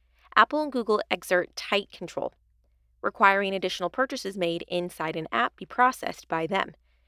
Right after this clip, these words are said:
The companies argue that in-app payment systems help to control fraud while supporting app development. In return, Apple and Google have argued app developers get an easy way to charge for subscriptions or digital items,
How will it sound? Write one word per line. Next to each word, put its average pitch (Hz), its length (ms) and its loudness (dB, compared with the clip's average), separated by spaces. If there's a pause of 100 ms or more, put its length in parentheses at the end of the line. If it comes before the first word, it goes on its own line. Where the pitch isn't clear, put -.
(240)
The - 60 -2
companies 320 340 2
argue 190 340 2
that 185 140 2
in-app 196 440 0
payment - 340 -8
systems 175 380 -6
help - 240 -2
to 294 80 -8
control 185 400 0
fraud - 420 2 (320)
while 185 80 -2
supporting 196 460 -2
app - 180 4
development. - 600 -2 (300)
In 160 120 -4
return, 233 420 -2 (380)
Apple 190 220 2
and 175 80 -2
Google 160 200 0
have 151 60 -2
argued 220 460 2
app - 160 4
developers 226 560 0
get 185 140 -4
an 180 100 -6
easy 180 240 -6
way 170 100 0
to 170 120 -2
charge 220 380 0
for 180 80 -12
subscriptions - 640 -6
or 196 80 -4
digital 165 320 -6
items, - 420 -2